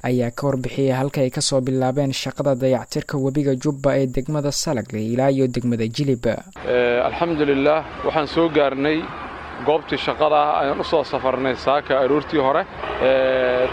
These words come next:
Speaker 2: toddobadii Shacbaan kun afar boqol afartan iyo shan sanadkan.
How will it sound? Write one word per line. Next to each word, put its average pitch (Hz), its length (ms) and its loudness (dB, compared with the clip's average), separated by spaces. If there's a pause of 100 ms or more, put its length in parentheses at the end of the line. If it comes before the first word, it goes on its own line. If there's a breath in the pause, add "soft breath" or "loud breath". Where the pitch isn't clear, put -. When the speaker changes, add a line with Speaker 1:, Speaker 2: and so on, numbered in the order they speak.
Speaker 2:
toddobadii 160 400 2
Shacbaan 139 680 2 (480)
kun 160 160 0
afar 151 240 0
boqol 139 200 2
afartan 143 380 0
iyo 135 100 -6
shan 151 220 -2
sanadkan. 147 580 0